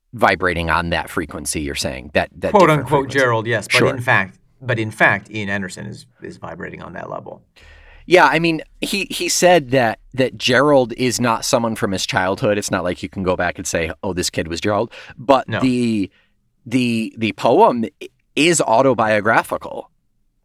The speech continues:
Speaker 1: He has acknowledged
Speaker 2: Right.
Speaker 1: that.
Speaker 2: Th-, for Ian?
Speaker 1: Yes.
Speaker 2: Yeah. I,
Speaker 1: Yeah.
Speaker 2: I mean, it seems to me, with our, with our benefit of the remove of time, that,
Speaker 1: Mm-hmm.
Speaker 2: that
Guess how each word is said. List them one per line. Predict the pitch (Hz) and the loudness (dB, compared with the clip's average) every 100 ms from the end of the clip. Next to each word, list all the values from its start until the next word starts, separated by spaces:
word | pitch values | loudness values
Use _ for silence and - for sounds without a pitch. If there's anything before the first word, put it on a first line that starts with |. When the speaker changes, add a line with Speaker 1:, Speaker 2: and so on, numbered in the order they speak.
| _ _ _ | _ _ _
Speaker 1:
He | - 131 | -2 2
has | 123 147 120 | 4 4 2
acknowledged | 95 110 143 139 - - | 0 2 2 2 -2 -4
Speaker 2:
Right. | 180 | 0
Speaker 1:
that. | 127 - - _ _ _ _ _ _ _ 120 | -2 -2 -10 _ _ _ _ _ _ _ -14
Speaker 2:
Th-, | 117 - | -14 -10
for | 135 | -6
Ian? | 127 127 95 98 - _ _ _ _ | -2 -2 -4 -10 -20 _ _ _ _
Speaker 1:
Yes. | 135 - - - - _ _ _ _ 190 | 2 2 0 -6 -8 _ _ _ _ 0
Speaker 2:
Yeah. | 160 85 - _ | 0 0 -8 _
I, | 214 | -2
Speaker 1:
Yeah. | 202 160 | 0 2
Speaker 2:
I | |
mean, | 185 175 | 4 4
it | 165 | 0
seems | 277 233 151 | -2 -4 -2
to | |
me, | 143 139 107 104 - - | -2 -2 -2 -6 -14 -12
with | 123 120 | -6 -2
our, | 123 117 113 101 - _ _ _ _ _ - | 0 2 0 -2 -10 _ _ _ _ _ -8
with | 131 | -2
our | 143 135 120 110 | 2 2 2 0
benefit | 101 143 139 123 120 | 0 0 0 -2 -2
of | - 113 104 | -2 -2 -2
the | |
remove | 107 113 120 120 101 | -4 -2 -2 -2 -4
of | 92 | -10
time, | 117 120 92 85 90 | -4 -4 -4 -8 -8
that, | 92 92 | -8 -6
Speaker 1:
Mm-hmm. | 113 104 80 - 117 | -8 -8 -10 -12 -4
Speaker 2:
that | 107 95 - | -2 -2 -6